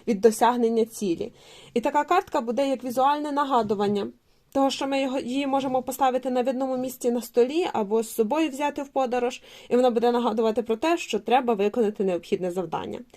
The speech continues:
Давайте зазирнемо. Мені вже не терпиться, що там за перший день. Тут не тільки завдання, тут ще є вказана мотивація. Не бійся пропустити новини. Бійся пропустити себе.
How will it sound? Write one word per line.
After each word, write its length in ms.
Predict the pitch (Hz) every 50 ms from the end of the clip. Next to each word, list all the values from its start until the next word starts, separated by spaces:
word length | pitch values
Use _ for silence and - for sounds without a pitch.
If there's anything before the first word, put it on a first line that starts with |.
| - - - - - -
Давайте 280 | - 233 302 349 359 339
зазирнемо. 580 | 247 277 254 226 247 233 196 208 202 196 180 185
Мені 220 | 208 233 262 269
вже 120 | 254 262
не 120 | 247 240 247
терпиться, 460 | - 185 185 185 - 196 - - 208
що 160 | - - 214
там 180 | - 202 190 202
за 120 | 190 196
перший 400 | 196 - 190 196 - - - 170
день. 280 | 165 240 370 466 381 - - _ _ _ _ _ _ _ _ _ _ - _ _ _ _ _ _ _ _ _ _ _ _ _ _ _ _ _ _ _ _ - _ _ _ _ _ _ _ _ _ _ _
Тут 160 | - 220 190
не 140 | 202 269 320
тільки 320 | 320 349 320 226 - 247 202
завдання, 560 | 196 202 190 185 202 190 190 190 180 185 196 -
тут 220 | - 214 226 -
ще 220 | - - - 269 240
є 220 | 233 208 233 247
вказана 460 | 240 - 254 240 240 - 240 233 226
мотивація. 760 | 220 220 214 214 240 226 226 214 202 202 - - 180 160 165 202 - _ _ _ _
Не 200 | 214 220 220 214
бійся 340 | 190 202 233 277 269 - 294
пропустити 580 | - - 233 - 214 214 - 226 220 220 233 220
новини. 500 | 220 208 190 190 180 170 165 - 208 - _ _ _ _ _ _
Бійся 360 | 196 185 233 254 220 - 302
пропустити 600 | 302 - 220 - 196 190 - - 214 208 - 208
себе. 400 | - - - 214 - 180 175 185